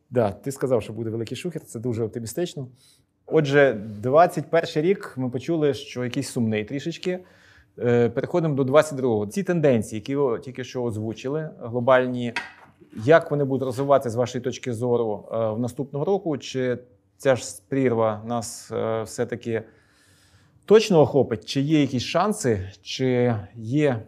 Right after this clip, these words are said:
е, у людства якась, е, зірка, на яку ми будемо орієнтуватися йти?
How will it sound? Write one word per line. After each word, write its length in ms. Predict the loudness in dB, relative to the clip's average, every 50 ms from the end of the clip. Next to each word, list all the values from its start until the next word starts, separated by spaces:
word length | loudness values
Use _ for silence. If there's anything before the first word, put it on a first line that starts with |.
| _ _ -20 -20 -16 -12 -10
е, 500 | -8 -8 -6 -6 -4 -4 -4 -4 -4 -10 -10 -6
у 60 | -2
людства 720 | 0 2 2 0 0 -6 2 4 6 6 6 4 2 -6 -14 _ _ _ _ _ _ _ -6
якась, 400 | -6 -6 -6 -8 -12 -16 -16 -16 -10
е, 440 | -6 -4 -2 -2 -2 -2 -2 -4 -8 -10 -16 _
зірка, 600 | -8 -4 2 4 6 4 4 4 0 0 0 0 -4 -8
на 60 | -8
яку 180 | -10 -8 -4
ми 100 | -4 -2
будемо 260 | -2 -2 -2 -2 -2 -2
орієнтуватися 680 | -4 -4 -4 -2 2 2 2 2 0 -6 -6 -6 -6
йти? 400 | -8 -6 -6 -4 -4 -4 -4